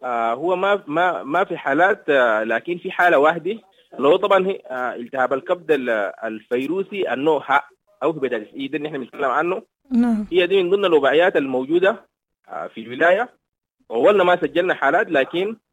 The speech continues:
Speaker 1: آه، يوم تسعة
Speaker 2: نعم.
Speaker 1: سجلنا حالة واحدة، ده يوم تسعة.
Speaker 2: نعم.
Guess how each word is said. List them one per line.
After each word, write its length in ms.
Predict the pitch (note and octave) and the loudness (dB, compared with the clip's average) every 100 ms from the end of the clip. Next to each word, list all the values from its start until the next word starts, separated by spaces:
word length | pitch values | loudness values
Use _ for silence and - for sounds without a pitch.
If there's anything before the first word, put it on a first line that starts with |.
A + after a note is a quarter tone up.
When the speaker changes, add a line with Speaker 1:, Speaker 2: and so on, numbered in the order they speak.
| _ | _
Speaker 1:
آه، 480 | - F#2 F#2+ F#2+ F#2 | -20 -12 -10 -8 -8
يوم 240 | G2+ A2 A2+ | -10 -10 -10
تسعة 460 | F3 E3 E3 A#3 - _ _ _ _ _ B3+ | -8 0 0 0 -6 _ _ _ _ _ -6
Speaker 2:
نعم. 220 | A#3+ A3+ | -6 -6
Speaker 1:
سجلنا 360 | A3 D3 C#3 | -2 -2 -2
حالة 260 | B2 B2+ A2+ | -2 0 0
واحدة، 320 | G2+ - - - - - - | -2 -6 -18 -20 -20 -18 -6
ده 60 | |
يوم 140 | B2+ G#2 | -6 -6
تسعة. 340 | A2+ F#2+ D#2+ - - - - _ _ - | -8 -8 -8 -12 -20 -20 -20 _ _ -6
Speaker 2:
نعم. 260 | A3 G3 | -6 -6